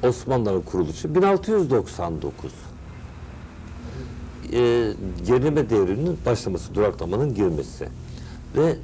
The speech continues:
devam ediyorsunuz. Dört yüz yıl daha koyuyorsunuz, iki bin doksan dokuz. Onu orada bekletiyorsunuz. Yani bu sadece akrepti mesela, yelkovan değildi.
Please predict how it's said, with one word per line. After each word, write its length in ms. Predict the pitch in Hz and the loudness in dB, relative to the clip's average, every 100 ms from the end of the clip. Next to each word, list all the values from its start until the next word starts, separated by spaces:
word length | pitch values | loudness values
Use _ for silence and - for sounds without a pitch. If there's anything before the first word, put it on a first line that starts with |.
| - - | -6 2
devam 260 | 170 165 | 4 4
ediyorsunuz. 380 | 101 - 87 82 | 2 0 -2 2
Dört 220 | 131 127 | 2 2
yüz 100 | 113 98 | 0 0
yıl 160 | 90 | 0
daha 200 | 104 117 | 0 0
koyuyorsunuz, 520 | 123 85 76 - 156 - - | 0 -2 -2 -4 -6 -4 -8
iki 220 | 156 190 | -2 2
bin 160 | 147 | 2
doksan 440 | 95 73 - 73 71 | 2 -2 -4 -6 -6
dokuz. 220 | 69 67 - | -6 -8 -2
Onu 140 | 120 139 | 2 4
orada 220 | 151 175 | 6 6
bekletiyorsunuz. 680 | 156 156 120 101 82 - - - - - - - - - - - - - | 4 4 0 -2 -4 -8 -14 -14 -16 -16 -16 -16 -16 -16 -14 -14 -10 -2
Yani 180 | 101 101 - - - 135 | 0 0 -2 -10 -6 -2
bu 80 | |
sadece 380 | 143 190 190 175 | 0 4 4 4
akrepti 420 | 156 147 156 - | 2 4 2 2
mesela, 300 | 80 - 90 101 | -4 -2 2 4
yelkovan 460 | 110 113 117 113 | 4 2 2 2
değildi. 360 | 101 78 64 | 0 0 -4